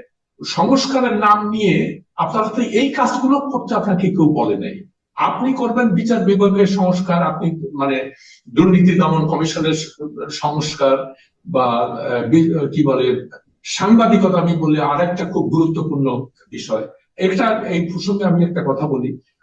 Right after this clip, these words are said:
ডক্টর ইউনূস এসে অন্যান্য সরকার, দলীয় সরকারগুলোর মধ্যে উনি মানে ওয়াশিংটনে প্রেস মিনিস্টার বানাচ্ছেন, লন্ডনে প্রেস মিনিস্টার বানাচ্ছেন,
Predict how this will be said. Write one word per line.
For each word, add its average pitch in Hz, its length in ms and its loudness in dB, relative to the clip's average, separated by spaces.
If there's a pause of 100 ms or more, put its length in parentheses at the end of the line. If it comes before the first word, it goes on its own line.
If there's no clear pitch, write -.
(120)
ডক্টর 226 420 0
ইউনূস 233 340 4
এসে 214 300 2 (800)
অন্যান্য 269 420 6
সরকার, 269 400 0
দলীয় 247 260 2
সরকারগুলোর 226 720 0
মধ্যে 202 220 -4 (400)
উনি 208 220 6 (540)
মানে 175 240 0 (540)
ওয়াশিংটনে 226 640 4
প্রেস 226 240 2
মিনিস্টার 220 380 2
বানাচ্ছেন, 190 540 0
লন্ডনে 214 420 0
প্রেস 202 160 -2 (100)
মিনিস্টার 196 300 -2
বানাচ্ছেন, 185 460 -2